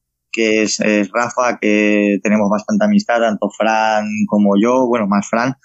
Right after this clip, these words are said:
Y es un ganadero que le hacía muchísima ilusión venir a Beniparrey por el recorrido, porque ya nos conocía, lleva varios años también.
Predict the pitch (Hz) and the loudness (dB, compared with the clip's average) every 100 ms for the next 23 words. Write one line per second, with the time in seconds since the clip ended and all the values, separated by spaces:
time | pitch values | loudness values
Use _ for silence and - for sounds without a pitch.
0 | - - _ _ _ - 120 117 113 113 | -20 -20 _ _ _ 2 4 4 4 2
1 | 117 117 113 117 117 110 107 104 120 117 | 2 2 2 2 2 2 0 0 -2 0
2 | 113 - - 120 113 110 110 - 117 110 | 2 0 0 2 2 2 2 2 0 2
3 | 113 113 110 110 110 104 104 117 127 131 | 2 2 2 2 2 2 0 0 0 0
4 | 107 113 107 101 107 101 98 120 123 123 | 0 0 0 0 -2 0 2 4 4 2
5 | 123 123 113 107 95 107 107 104 - 104 | 2 2 0 -2 0 0 0 0 2 0
6 | 104 117 110 107 104 104 104 101 104 104 | 2 2 2 2 2 2 2 2 2 2
7 | - 101 101 104 104 | 0 2 4 4 2